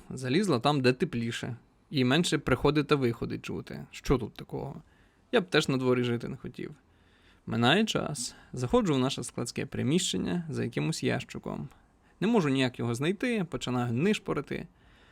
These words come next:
Перевертати все, перекладати з кубки на кубку, як бац! Десь у кутку,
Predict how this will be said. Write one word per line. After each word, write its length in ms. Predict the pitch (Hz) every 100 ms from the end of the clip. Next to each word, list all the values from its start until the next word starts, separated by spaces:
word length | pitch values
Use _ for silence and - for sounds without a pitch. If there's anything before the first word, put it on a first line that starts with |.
| _ -
Перевертати 560 | 147 196 226 226 -
все, 300 | 127 - 233
перекладати 580 | 180 139 131 135 127 127
з 60 | -
кубки 340 | 151 - 123
на 100 | 120
кубку, 520 | 165 233 - 190 185 - _
як 380 | 135 127 123 120
бац! 600 | 120 139 269 - - - _ _
Десь 420 | 185 147 208 220
у 100 | -
кутку, 560 | - 131 - 214 247